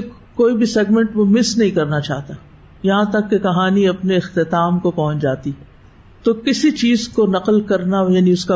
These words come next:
بیان کرنا، اس کو قصہ کیوں کہتے ہیں؟ کیونکہ جو شخص قصہ بیان کرتا ہے یا کسی واقعے کو بیان کرتا ہے،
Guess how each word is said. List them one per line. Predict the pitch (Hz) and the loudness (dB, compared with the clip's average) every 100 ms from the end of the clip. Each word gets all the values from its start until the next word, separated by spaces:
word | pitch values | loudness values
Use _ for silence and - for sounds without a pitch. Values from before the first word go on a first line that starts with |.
| 160 | 0
بیان | 175 185 196 190 | 0 2 0 0
کرنا، | 170 170 180 233 - | 0 -2 -4 -6 -4
اس | 240 - | -4 -2
کو | 247 247 | -2 0
قصہ | 233 285 269 | -2 -2 0
کیوں | 262 247 | 0 2
کہتے | 196 190 214 | -2 0 -4
ہیں؟ | 320 - - - - | -6 -14 -20 -8 0
کیونکہ | 277 277 269 277 277 | 2 4 4 2 2
جو | 202 277 | 2 2
شخص | 285 294 285 - - | 2 0 0 -4 -4
قصہ | 240 - 247 | -2 0 0
بیان | 196 202 233 247 | 2 2 2 2
کرتا | 202 175 - 190 | 0 -2 -2 0
ہے | 190 | 2
یا | 190 | 2
کسی | 202 208 208 | 0 2 2
واقعے | 180 180 208 214 | 2 0 0 2
کو | 214 170 | 0 0
بیان | 175 185 226 | 0 2 2
کرتا | 208 151 - 160 | 2 -2 -4 -4
ہے، | 170 | -4